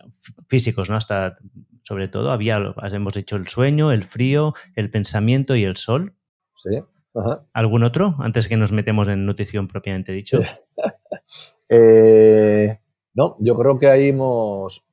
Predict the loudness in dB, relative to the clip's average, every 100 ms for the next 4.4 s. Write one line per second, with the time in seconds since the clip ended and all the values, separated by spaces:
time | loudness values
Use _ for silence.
0 | _ -8 -6 -4 0 2 2 2 0 -2
1 | -2 -4 -6 -6 -8 -12 -12 -10 -6 -2
2 | 0 -2 -4 -6 -4 -4 -4 -6 -6 -6
3 | -8 -8 -6 -4 -4 -6 -4 -4 -4 -6
4 | -6 -4 -4 -6